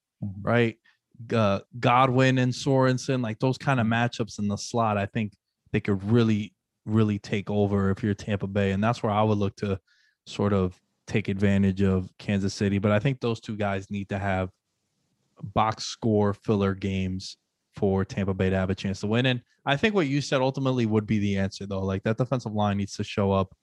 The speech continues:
Speaker 2: and cause mayhem against Pat Mahomes. And now without that left tackle, which I sort of highlighted that one-on-one matchup
Speaker 1: Yeah.
Speaker 2: as, like, a matchup, but I, I agree with you on that one as well.
Speaker 1: Yeah. I also wanna point out, though, I j-, like,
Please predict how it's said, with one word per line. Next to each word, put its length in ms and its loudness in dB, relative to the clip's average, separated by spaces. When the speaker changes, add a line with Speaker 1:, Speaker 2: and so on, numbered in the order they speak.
Speaker 2:
and 160 -2
cause 260 0
mayhem 400 0
against 400 -4
Pat 160 0
Mahomes. 400 2
And 120 0
now 200 4
without 240 0
that 180 0
left 200 -4
tackle, 340 0
which 260 -2
I 80 -4
sort 220 0
of 100 -2
highlighted 440 2
that 180 2
one-on-one 520 2
matchup 460 0
Speaker 1:
Yeah. 200 -2
Speaker 2:
as, 200 -2
like, 160 0
a 80 0
matchup, 520 0
but 300 -2
I, 160 -2
I 200 2
agree 260 0
with 180 -4
you 80 -2
on 120 -2
that 160 0
one 120 0
as 140 0
well. 280 2
Speaker 1:
Yeah. 100 -4
I 60 6
also 200 4
wanna 200 6
point 240 2
out, 120 2
though, 140 2
I 120 6
j-, 260 -8
like, 180 -12